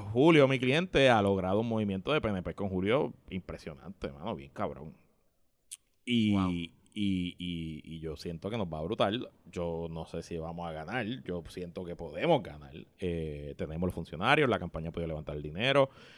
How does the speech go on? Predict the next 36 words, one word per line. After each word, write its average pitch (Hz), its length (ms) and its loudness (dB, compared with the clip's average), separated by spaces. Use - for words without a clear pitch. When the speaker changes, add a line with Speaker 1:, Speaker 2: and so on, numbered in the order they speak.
Speaker 1:
Hemos 90 240 -2
hecho 98 140 -4
unos 92 140 -2
anuncios 87 300 -4
preciosos. 131 560 2
Salimos 92 320 2
en 92 60 0
televisión 92 440 0
en, 87 240 -4
allá 80 220 -2
por 90 160 -2
Wora 87 400 0
en 85 80 -6
el 80 140 -6
debate 80 320 -2
de 90 60 0
los 90 80 -2
candidatos 90 280 -4
a 90 40 0
la 90 40 0
gobernación 85 480 -4
y 110 60 -2
nos 92 100 -4
quedamos 80 240 -8
con 90 140 -6
el 87 80 -8
canto 90 340 -2
y 80 220 -4
sorprendimos 82 580 -6
a 92 60 -2
todo 82 80 -4
el 80 60 -6
mundo. 131 300 -2
Nadie 90 180 -2
lo 85 40 -2
esperaba. 127 580 4